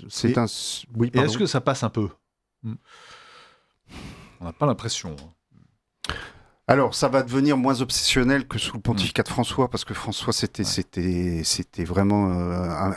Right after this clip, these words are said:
Speaker 1: ça a été un pontificat, euh, migrantocentrique, si je puis dire. Euh, le problème, c'est que c'est devenu une nouvelle religion. Euh, je, je, je, je, je soutiens dans mes livres la thèse que, euh, effectivement,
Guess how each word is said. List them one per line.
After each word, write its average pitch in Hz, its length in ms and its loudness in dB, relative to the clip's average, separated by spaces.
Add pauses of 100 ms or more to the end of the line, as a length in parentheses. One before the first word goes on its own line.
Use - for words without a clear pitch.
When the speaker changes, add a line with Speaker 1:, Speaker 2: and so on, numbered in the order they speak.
Speaker 1:
ça - 160 2
a - 20 4
été 127 240 2
un 117 80 2
pontificat, - 680 0
euh, 90 340 2
migrantocentrique, 113 1000 2
si - 160 -6
je - 120 -4
puis 104 140 -2
dire. 123 300 4 (580)
Euh, 104 140 6
le 120 100 6
problème, 131 400 2
c'est - 160 -2
que - 80 -6
c'est 113 160 2
devenu 104 380 2
une 123 100 2
nouvelle 110 220 4
religion. 104 340 -2 (300)
Euh, 95 680 -2
je, 95 320 0
je, 90 220 0
je, 90 240 -2
je, 87 300 -2
je 92 160 -4
soutiens 104 420 2
dans 113 140 2
mes 98 120 0
livres 123 240 2
la 104 80 6
thèse - 460 0
que, 120 220 4 (480)
euh, 98 260 4
effectivement, 95 800 0